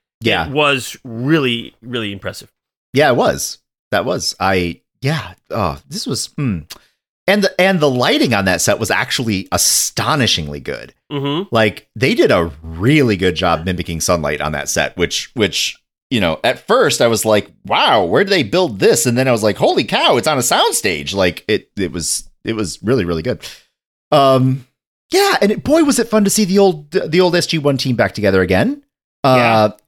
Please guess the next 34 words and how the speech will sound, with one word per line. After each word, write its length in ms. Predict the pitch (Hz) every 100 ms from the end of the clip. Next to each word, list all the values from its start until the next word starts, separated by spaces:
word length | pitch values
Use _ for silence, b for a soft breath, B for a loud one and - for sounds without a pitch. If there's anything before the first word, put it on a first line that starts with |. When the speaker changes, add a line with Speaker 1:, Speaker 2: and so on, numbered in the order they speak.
| _ -
Speaker 1:
it 60 | 170
was 160 | 160
fun 260 | - 180 208
to 80 | 196
see, 680 | - 190 175 170 170 175 _ 151
uh, 160 | 131
Jack 300 | 127 147 139
O'Neill 360 | 165 147 147 135
revel 360 | 117 120 151
in 80 | 135
being 220 | 127 139
off-world 440 | 135 147 - 90 85
again. 300 | 80 78 185 _ _ _ _
Uh, 280 | 101 101 92 -
it, 240 | 113 - _ _
uh, 360 | 117 107 101 90 - _ -
we've 120 | 131
got 180 | 135 254
a 60 | 233
time 340 | - 143 294
machine 420 | 480 - 123 98
now, 380 | 90 82 80 202 -
apparently. 680 | - 110 107 - 131 359 - _
We 80 | 135
don't 80 | -
know 60 | -
Speaker 2:
Yeah. 60 |
Speaker 1:
how 120 | 160 135
it 40 |
works, 420 | 98 277 277 - -
but, 260 | 151 143
like, 400 | 139 123 117 - _
that's 460 | 113 113 160 269 -
huge. 880 | - - 113 95 80 117 202 -